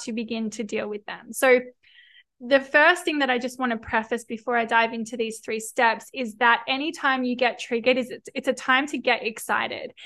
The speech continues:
And I know that it might not feel that way at the time. I know it feels quite awful. And it's really important that you create the space to feel the emotion and to empty that out and let that out. But while you're in that space of, like,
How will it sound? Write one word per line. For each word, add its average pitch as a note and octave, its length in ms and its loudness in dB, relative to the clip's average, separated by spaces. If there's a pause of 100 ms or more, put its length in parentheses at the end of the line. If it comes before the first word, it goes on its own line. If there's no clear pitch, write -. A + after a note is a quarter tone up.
(200)
And C4+ 120 6
I C4+ 60 6
know C4+ 260 4
that D4 220 4
it C4 100 4
might B3+ 220 0
not A#3 260 -4
feel A#3+ 200 0
that A#3+ 180 2
way A3+ 140 2
at A3 100 -4
the A3 80 -8
time. A#3+ 320 2
I A#3 80 -4
know A3+ 220 -2
it A3+ 160 -6
feels A3+ 320 -4
quite A3 320 2 (100)
awful. A#3 460 -2 (920)
And C#4+ 140 4
it's C#4 160 -2
really D4 240 0
important B3+ 480 2
that A3+ 100 -2
you A#3+ 160 -4
create A3+ 360 -2
the A#3+ 80 -2
space A3+ 380 -4
to A3+ 140 -12
feel A3+ 320 -4
the A3 140 -6
emotion A3 540 -6
and A3 140 -4
to A3+ 240 -4 (280)
empty B3 380 0
that A3+ 180 2
out A3 260 4
and A3+ 140 -6
let A3+ 220 -6
that A3 160 0
out. A3 260 2
But A3 160 0
while B3 260 6
you're C#4 240 0
in A#3+ 220 -6
that A#3 200 -2
space A3+ 420 -2
of, A3+ 120 -6
like, A3 280 2